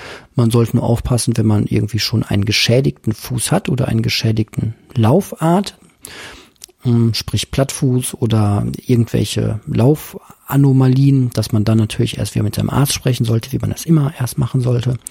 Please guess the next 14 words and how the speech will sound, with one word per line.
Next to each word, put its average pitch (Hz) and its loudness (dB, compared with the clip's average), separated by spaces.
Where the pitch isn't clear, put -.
Aber 123 2
ansonsten 123 2
grundsätzlich 135 0
ist - -4
das 110 -6
Beste, 123 0
was - -2
man 107 0
halt 107 0
so - -4
tun 143 2
kann, 160 0
ist - -2
Barfußlaufen. - 0